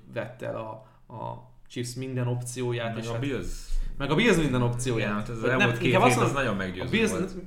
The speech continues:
Speaker 1: opcióit nem vette el, hanem a <clears throat> csapat erősségét mutatja, hogy az egyik A F C contender teljesen dominálta, a másik ellen meg vissza tudott jönni a meccsbe,
Speaker 2: Mhm.
Speaker 1: és tudtak fordítani többször is, és utána a végén pedig, hát ők mentek le, ö, győztesként a pályáról.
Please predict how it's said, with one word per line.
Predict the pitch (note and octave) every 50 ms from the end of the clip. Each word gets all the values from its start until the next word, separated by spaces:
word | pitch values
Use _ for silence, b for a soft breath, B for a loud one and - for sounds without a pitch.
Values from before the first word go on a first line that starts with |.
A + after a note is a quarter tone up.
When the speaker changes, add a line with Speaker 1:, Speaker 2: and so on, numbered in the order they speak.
| - -
Speaker 1:
opcióit | E3+ E3+ E3 - - E3 D3 C#3+
nem | D#3+ G3+ B3 G3+ D3+
vette | C3+ C3 B2+ - C#3+
el, | C3 B2+ B2
hanem | B2+ B2+ B2+ B2+
a | C#3 D#3 - C#3+ D3
<clears throat> | D3
csapat | - B2+ B2 - -
erősségét | C#3+ C#3+ D3 C#3 - - B2+ B2 B2
mutatja, | C3 B2+ B2+ D3 D3 - D#3 C#3+
hogy | C3 - -
az | C#3 C3+
egyik | F#3+ G3 F3+ D#3 C#3+ - - - - - - - - - - - -
A | D3 C3+ B2+
F | B2
C | - B2+
contender | B2 C3+ C3 B2+ A#2+ B2+ A#2 A#2+ A#2 A2+ A2+ - - -
teljesen | - A#2 A#2 A#2+ A#2+ - B2 B2+
dominálta, | B2 C3 C3 C#3 C#3+ D#3 F3+ F#3 F#3
a | -
másik | D#3 E3+ E3+ - -
ellen | F3+ E3+ E3+
meg | E3+ F#3 F3+ - - - - - - - - - - - -
vissza | D3+ G3+ G3+ - D#3+ D3+
tudott | E3 E3 F3+ F3+ -
jönni | G#3 G3+ D#3 B2+ A#2+ A#2 A#2
a | A#2
meccsbe, | A2+ A2+ A2+ G#2 G2+ B2
Speaker 2:
Mhm. |
Speaker 1:
és | B2 A#2+ -
tudtak | - C#3+ - - B2
fordítani | - - C3+ C#3 C#3 D3+ D#3+ E3 C#3 B2
többször | A#2+ B2+ B2 A#2 - - D#3 E3+
is, | E3+ -
és | E3+ - -
utána | D3+ D3 - C#3+ C#3+ C#3+
a | C3
végén | - B2+ A#2 - - -
pedig, | A#2+ A#2 A#2+ A#2+ B2 B2 B B B B
hát | B - E3 D#3+
ők | B2+ A#2
mentek | A2 A2+ A2 A#2 A#2 A2+ -
le, | A2+ A2 G#2+ - - - - - - - - - - - - - - - - - - -
ö, | B2+ B2 A#2+
győztesként | A#2+ C3 B2 B2 B2 A#2+ B2 B2+ A#2 A#2
a | A#2
pályáról. | A#2+ - D#3+ E3 E3+ E3 E3 E3 D#3+ D#3+ D#3 D#3